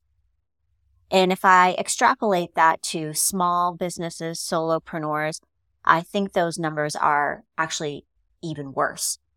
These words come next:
And the reason for that is because when you're still in that growth stage, you're doing so much, you're doing all of it. And we have a tendency to create really grandiose plans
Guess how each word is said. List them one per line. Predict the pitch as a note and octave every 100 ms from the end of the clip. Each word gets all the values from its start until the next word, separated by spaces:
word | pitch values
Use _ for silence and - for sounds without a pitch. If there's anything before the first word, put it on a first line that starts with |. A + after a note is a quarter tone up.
| _ _ _ -
And | F#3+ F#3
the |
reason | F#3 A#3+ G#3+ F3
for | G#3 G#3+
that | E3 D3+ -
is | D#3+
because | E3 D#3+ F3+ E3 D#3+ - - _ _
when | D3+ E3+ G3+ G#3
you're | F3+ D#3+
still | - - F3 E3
in | E3+ D#3+
that | D3+ -
growth | D3+ D3+ D3 D3+ - -
stage, | - - - D3+ C#3+ D#3 G3 G#3+ - - _ _ _ _ _ _ _
you're | D#3+ E3 G3
doing | E3+ F#3 E3+ E3+ E3+ _ _ _ _ _
so | - - - F#3 F3 F#3 F3
much, | D3 F3 E3
you're |
doing | D#3+ D#3+ -
all | C#3 C#3+
of | D#3
it. | F3+ E3+
And | E3
we | D#3+ D#3+
have | - D#3+
a | D#3
tendency | - - G3 F3 D#3+ - C3+ -
to | D#3+
create | - - D#3+ D3+ D3+ C#3+ _ _ _ -
really | D3+ E3 F#3+ F#3+ F#3 F3 E3+ D3+
grandiose | D#3 D#3 E3 E3+ E3+ D#3+ C#3+ C#3+
plans | - - C3+ B2+ D3+ A3 C4+